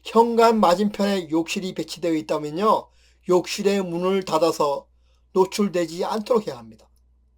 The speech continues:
넷째로, 샴푸나 린스는요,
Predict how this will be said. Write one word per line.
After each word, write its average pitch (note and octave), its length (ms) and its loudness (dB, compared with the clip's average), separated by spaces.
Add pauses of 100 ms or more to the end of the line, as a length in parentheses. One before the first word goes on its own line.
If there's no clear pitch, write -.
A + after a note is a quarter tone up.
(720)
넷째로, D#3+ 680 -4 (840)
샴푸나 F#3 760 -2
린스는요, D#3+ 800 -6